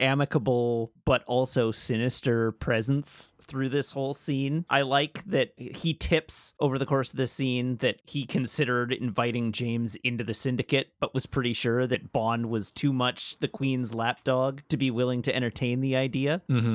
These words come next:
Speaker 1: But it's the very, like, you know, we're, we're friends. This is, this is business. We're gonna have to kill each other, but,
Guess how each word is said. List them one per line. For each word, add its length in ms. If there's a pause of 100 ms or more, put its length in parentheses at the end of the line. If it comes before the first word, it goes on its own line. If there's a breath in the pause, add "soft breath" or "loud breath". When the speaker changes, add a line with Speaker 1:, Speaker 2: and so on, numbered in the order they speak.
(240)
Speaker 1:
But 80
it's 140
the 120
very, 320
like, 460
you 80
know, 100
we're, 300
we're 220
friends. 560
This 180
is, 320
this 180
is 160
business. 800
We're 140
gonna 160
have 160
to 60
kill 220
each 200
other, 360 (100)
but, 260